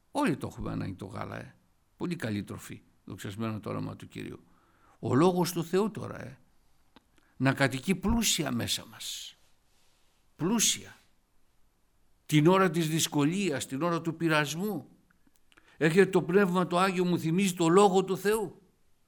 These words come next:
Θυμάμαι ένα εδάφιο. Και με αυτό το εδάφιο παίρνω δύναμη, παίρνω κουράγιο. Δοξασμένο το όνομα του Κυρίου. Την ώρα που βρίσκομαι εκεί σε μία απελπισία,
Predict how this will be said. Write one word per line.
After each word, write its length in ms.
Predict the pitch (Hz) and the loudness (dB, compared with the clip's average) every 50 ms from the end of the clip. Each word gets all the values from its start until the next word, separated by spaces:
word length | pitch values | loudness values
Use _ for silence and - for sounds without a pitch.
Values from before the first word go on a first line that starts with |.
| _ _ _ _ _ _ _ _ | _ _ _ _ _ _ _ _
Θυμάμαι 480 | - - 151 151 190 208 214 214 214 | -2 0 2 4 4 4 4 4 4
ένα 140 | 214 208 208 | 4 4 4
εδάφιο. 640 | 202 196 175 214 233 233 170 - 156 127 110 - - - _ _ _ _ _ _ _ _ _ _ _ _ _ _ _ _ _ _ _ _ _ _ _ _ _ _ _ _ _ _ | 4 2 4 4 2 2 2 0 -8 -10 -12 -14 -18 -20 _ _ _ _ _ _ _ _ _ _ _ _ _ _ _ _ _ _ _ _ _ _ _ _ _ _ _ _ _ _
Και 140 | - 170 175 | 6 6 8
με 80 | 190 | 8
αυτό 220 | 180 156 226 226 190 | 8 8 8 6 10
το 80 | 208 | 10
εδάφιο 460 | 202 190 185 220 233 185 208 214 202 | 10 10 12 10 10 10 8 4 4
παίρνω 300 | 208 220 220 208 214 214 | 6 6 6 6 8 6
δύναμη, 460 | 190 160 208 247 247 247 190 165 147 131 | 6 8 6 8 8 8 6 6 4 6
παίρνω 320 | - 190 196 185 202 175 | 6 6 6 6 4 4
κουράγιο. 600 | - 190 202 226 247 262 254 196 160 131 - - - - - - _ _ _ _ _ _ _ _ _ _ _ _ | 4 6 8 10 10 10 10 8 4 -2 -6 -10 -16 -20 -20 -20 _ _ _ _ _ _ _ _ _ _ _ _
Δοξασμένο 580 | - 143 120 - 139 123 110 135 151 143 135 127 | -8 -8 -6 -4 -4 -2 0 2 2 2 2 2
το 120 | 127 139 | 0 0
όνομα 260 | 131 127 123 123 117 113 | 0 2 2 0 -2 -2
του 140 | 123 117 | -6 -8
Κυρίου. 440 | 98 - 127 120 113 101 - - - _ _ _ _ _ _ _ _ _ _ _ _ _ | -4 -2 -2 -2 -2 -2 -6 -10 -16 _ _ _ _ _ _ _ _ _ _ _ _ _
Την 160 | - 175 190 214 | 4 6 8 10
ώρα 200 | 240 233 226 190 | 12 12 10 10
που 140 | 185 202 | 8 4
βρίσκομαι 420 | 190 220 240 208 - 220 214 208 208 | 2 2 0 0 0 2 4 4 4
εκεί 180 | 202 208 214 | 4 2 2
σε 160 | 185 - 220 214 | 2 4 4 6
μία 220 | 220 233 240 226 | 6 6 6 6
απελπισία, 840 | 214 - 226 202 170 180 208 - - - 262 277 254 190 139 117 | 6 4 2 2 2 2 0 2 2 4 4 2 2 0 -2 -6